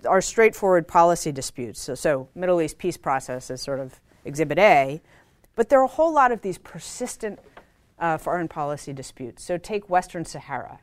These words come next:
right, where Morocco claims it, Western Sahara wants to be independent. You could use these tools, web scraping, for example, to make sure that you have unearthed all possible ideas that have ever been proposed about this topic,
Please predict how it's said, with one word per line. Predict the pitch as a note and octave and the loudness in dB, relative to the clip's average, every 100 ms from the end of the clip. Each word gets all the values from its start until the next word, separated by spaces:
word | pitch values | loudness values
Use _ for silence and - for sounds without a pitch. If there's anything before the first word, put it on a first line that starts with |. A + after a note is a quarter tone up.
| _ - | _ -14
right, | C3 C3+ | -10 -10
where | C3 B2+ | -10 -12
Morocco | B2+ C3+ C#3+ D#3 D3+ | -10 -4 -4 -4 -8
claims | - D3 C#3 C#3 C3 | -10 -12 -10 -10 -10
it, | C3+ C3+ C3 _ _ _ - | -10 -10 -14 _ _ _ -8
Western | D3 E3 D#3+ | -6 -4 -6
Sahara | C#3 C#3+ C3+ C3 | -4 -2 0 -2
wants | C3 B2+ - | -6 -8 -12
to | B2+ | -12
be | C3 B2+ B2+ - | -12 -12 -14 -16
independent. | C3 B2+ - F#3 F3 D3 C3+ _ _ _ _ _ _ _ _ _ _ _ - _ _ _ _ _ _ | -16 -16 -12 -6 -2 -2 -4 _ _ _ _ _ _ _ _ _ _ _ -20 _ _ _ _ _ _
You | G3+ C4+ | -4 0
could | D#4 B3+ | 0 4
use | D#4+ F#4+ | 4 4
these | F4 D4+ - | 2 0 2
tools, | B3 G#3 G#3 | 6 6 8
web | G3+ G#3+ A#3+ | 8 8 8
scraping, | - F#3 E3 D#3+ | 4 6 6 4
for | D#3 D#3+ | 0 -4
example, | F3 E3+ D#3 | -2 -2 -4
to | - F#3 | -6 -4
make | A#3 - | -4 -4
sure | - D4+ C#4+ | -4 -2 -2
that | A3 | -2
you | G#3 A#3 | -2 -2
have | G3 G3 D#3+ | -2 -4 -4
unearthed | D#3 G#3 F3+ F#3 E3+ - - - | -4 -2 2 2 2 -4 -20 -4
all | G3 A3 | -2 -2
possible | A#3+ - - E3+ - D#3+ D#3 D3 C#3 _ _ _ - | -4 -8 -6 -6 -6 -4 -2 -2 -6 _ _ _ -4
ideas | E3 E3 D3+ | 0 2 0
that | D3+ | -2
have | D3+ C#3 E3 | -8 -6 -4
ever | E3+ F3+ | 0 2
been | E3+ D3+ | 2 0
proposed | - - C#3+ C3 B2+ C3+ | -4 -12 -4 -4 -6 -10
about | C3 B2 | -12 -10
this | A#2+ | -14
topic, | - A2+ - - | -14 -14 -14 -20